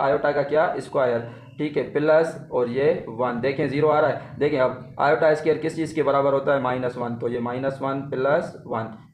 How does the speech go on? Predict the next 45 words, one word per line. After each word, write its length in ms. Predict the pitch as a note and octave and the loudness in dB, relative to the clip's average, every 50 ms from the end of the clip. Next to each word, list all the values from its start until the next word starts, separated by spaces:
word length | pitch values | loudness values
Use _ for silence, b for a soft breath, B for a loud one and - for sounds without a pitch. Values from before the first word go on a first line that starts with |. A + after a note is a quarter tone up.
| _ | _
क्या 100 | - B2+ | 0 2
हो 140 | C3 C3 C3 | 2 4 4
जाएगा, 300 | B2+ C3+ C3 C3 C3+ C#3 | 2 2 2 2 2 0
माइनस 400 | B2+ B2 B2+ B2+ C3+ C#3+ C#3+ C3 C3 | 0 0 -2 -2 -2 -2 -2 -2 -2
वन 120 | C#3 C#3 C3+ | -2 0 0
और 100 | B2+ A#2+ | 0 0
plus 280 | C3 B2+ B2 B2 B2 B2 | -2 -2 -2 -2 -2 -4
one 140 | A#2+ A#2 A#2 B2 | -6 -6 -6 -6
cancel 280 | B2+ B2 B2 - C#3 | -6 -6 -6 -4 -2
हो 80 | C3 C3 | -2 -2
जाएंगे, 320 | B2 C3 C3 C3 C#3 D#3 F3+ - A#2+ | -2 -2 -2 -2 -2 -2 -2 -2 -6
ज़ीरो 240 | - A#2+ A#2+ B2 | -6 -4 -2 -2
आ 100 | A#2+ A#2+ A#2 | 0 0 0
जाएगा, 300 | A#2 A#2 A#2 A#2 A#2 A#2 | 0 -2 -2 -2 -2 -4
ठीक 220 | - C3+ C#3 C3+ | -4 -6 -6 -4
है। 60 | D#3 A#2+ B B B B B - | -6 -6 B B B B B 0
तो 100 | - D#3+ E3 | 4 6 6
अब 200 | E3 E3+ E3+ E3+ F#3 F#3+ F#3+ F#3+ F#3+ - - - - - - | 6 6 6 4 4 4 4 4 2 -2 -10 -14 -12 -4 0
कहने 280 | F#3 F#3 F#3 G3+ G#3+ | 2 2 4 4 4
का 100 | G3+ G3+ | 4 4
मतलब 320 | F3 D#3+ E3 F3 F3+ F3 E3 | 4 4 2 2 2 2 2
simple 340 | - E3+ E3 F3 E3+ F#3 E3 | 2 0 -2 0 0 0 2
ये 200 | D#3 E3 E3 E3 | 4 6 6 6
है 60 | E3 | 6
कि 100 | E3 D#3 | 4 2
हम, 200 | C#3+ D3 D#3 E3 | 2 2 2 4
हमारे 340 | D#3+ C#3+ C#3+ E3 E3+ F3 F3 | 2 4 4 4 4 4 4
पास 320 | E3+ E3+ D3+ D3 D3 C#3+ D#3 D#3+ | 4 4 4 4 4 4 2 2
जो 160 | D#3+ D3 D3 | 2 2 2
अंडर 320 | C#3+ D#3+ D#3+ E3+ F3+ F#3+ | 2 2 4 4 6 6
root 200 | F#3 F#3+ F#3+ F#3+ E3+ | 6 6 4 2 2
में 300 | E3 E3 E3 E3 E3 D#3 | 2 2 2 2 4 4
negative 380 | D#3+ E3 E3 G3+ A3 G#3+ A#3 F#3+ | 4 4 4 4 4 4 4 4
numbers 360 | F3 E3 D#3 E3 E3+ D3+ D#3+ | 4 4 4 4 4 4 4
आ 100 | D3+ D3 | 4 4
रहे 160 | D3 D#3 D3+ | 6 4 4
थे 140 | D3 D#3+ F3+ | 4 4 4
ना, 380 | F3+ E3 E3 E3 - - - - | 4 4 2 0 -2 -6 -6 -4
उनका 260 | E3 F3 F3+ - F#3 F3+ | -2 -2 2 2 4 4
solution 460 | - E3+ D#3 E3+ F3 F3 F#3 E3+ E3 | 4 4 4 4 2 2 0 0 0
real 260 | - D#3 F#3+ G#3 G#3 | -2 0 0 2 2
numbers 320 | F#3+ E3+ D3 D3+ D3+ D#3 D3+ | 0 0 0 -2 -2 -2 -4
में 100 | C#3 C3+ | -4 -4
नहीं 180 | C3+ C#3 C#3 C#3 | -4 -4 -2 -2
था, 100 | C3 | -2